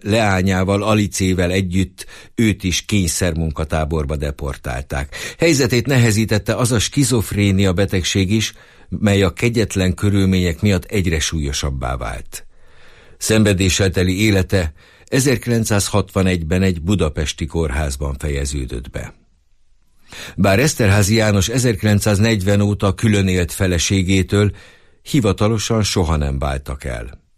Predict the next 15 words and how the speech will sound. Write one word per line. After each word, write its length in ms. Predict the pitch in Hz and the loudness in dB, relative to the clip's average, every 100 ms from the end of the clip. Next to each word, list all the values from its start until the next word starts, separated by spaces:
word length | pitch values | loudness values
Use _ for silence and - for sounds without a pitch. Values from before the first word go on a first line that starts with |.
| _ _ - - - | _ _ -20 -20 -6
Mindent 560 | 104 135 131 117 104 - | 2 4 4 4 2 0
megtett 500 | 101 98 - 90 - | -2 -2 -2 -4 -4
gyógyításáért, 1200 | 98 98 98 92 87 101 95 - 101 104 107 - - - - - | -4 0 0 -2 -2 0 0 0 2 2 2 -2 -10 -18 -20 -16
s 100 | 110 | -2
börtönévei 760 | 131 170 123 113 110 95 98 95 | 2 2 2 2 2 2 2 2
alatt 500 | 101 95 90 - _ | 2 0 -2 -10 _
édesanyja 640 | 123 117 98 - 95 92 | 0 2 0 0 0 0
után 360 | 85 101 107 104 | 0 -2 0 0
a 40 | |
hét 420 | 87 90 110 90 80 | 2 2 2 0 -2
második 580 | 87 95 - 104 117 | 0 0 -2 -4 -4
napján 600 | 110 101 - 98 87 78 - - | -2 -4 -2 -2 0 -4 -8 -2
érte, 640 | 110 95 - - 85 90 _ _ | 2 2 0 -6 -4 -4 _ _
feleségéért 1040 | - 98 80 73 - 80 71 71 71 67 - | -4 -2 0 -2 -2 -2 -2 -2 -2 -4 -6
imádkozott. 800 | 78 67 65 - 67 64 - | -4 -4 -4 -8 -10 -8 -10